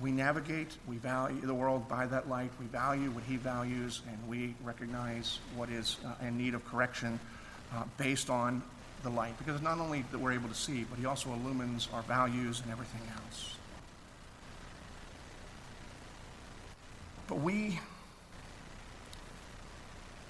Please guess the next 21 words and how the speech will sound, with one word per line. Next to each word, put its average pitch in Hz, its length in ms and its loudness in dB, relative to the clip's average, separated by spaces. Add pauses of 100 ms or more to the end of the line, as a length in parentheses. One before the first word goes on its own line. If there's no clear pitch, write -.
(180)
also 160 300 4
need 131 160 4
to 123 80 -2
recognize 110 580 2
here 98 140 -8 (2000)
the 139 80 0
light 156 300 8
that 139 100 -4
Jesus 143 260 0
shines 147 380 2
is 113 100 -2
not 147 220 4
only 143 460 4 (280)
so - 140 -4
that 123 60 -2
we 131 160 0
can 123 160 -2
see 127 400 2 (580)
the 127 60 -2
world 120 360 2
better, 98 120 -6